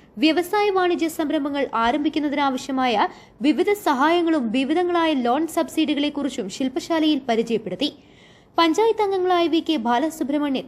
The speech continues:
എൻ വിഷ്ണു, സുനിത നോട്ടത്ത്, രാജശ്രീ, സി സത്യൻ, വി പി അഫീഫ, ജിഷ കാളിയത്ത്, കാളികാവ് ബ്ലോക്ക് മെമ്പർ പി എം ബിജു, കാളികാവ് ഇ ഡി ഇ അലി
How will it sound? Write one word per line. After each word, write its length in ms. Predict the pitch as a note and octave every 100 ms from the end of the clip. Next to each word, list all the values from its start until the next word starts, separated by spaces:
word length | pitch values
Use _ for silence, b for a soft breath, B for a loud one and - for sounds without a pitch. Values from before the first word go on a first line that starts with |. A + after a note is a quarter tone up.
| -
എൻ 80 | C4+ A#3+
വിഷ്ണു, 260 | A3+ - A3+ - -
സുനിത 260 | B3+ A#3 E4 D#4+
നോട്ടത്ത്, 300 | D#4+ A#3+ - - B B -
രാജശ്രീ, 460 | D4 C#4+ F4 - A3 - -
സി 120 | D#4 D#4
സത്യൻ, 340 | C#4+ - C4+ - G3+
വി 100 | D#4 D#4+
പി 100 | D4+
അഫീഫ, 300 | A#3 C4 - - - B B G3
ജിഷ 240 | B3+ E4+ F4+ F4+
കാളിയത്ത്, 380 | D#4+ D#4+ D#4+ - b b -
കാളികാവ് 440 | E4+ F4 G4+ A4+ G4
ബ്ലോക്ക് 280 | D#4+ F4+ F4
മെമ്പർ 220 | E4 D#4 D#4+
പി 80 | D#4 D4+
എം 80 | C4
ബിജു, 220 | A#3 A#3+ A3 - B3
കാളികാവ് 500 | B3 D4+ D#4+ D#4 - D4
ഇ 20 | C4+
ഡി 80 | C#4 A#3+
ഇ 20 | C4 -
അലി 180 | A3+ B3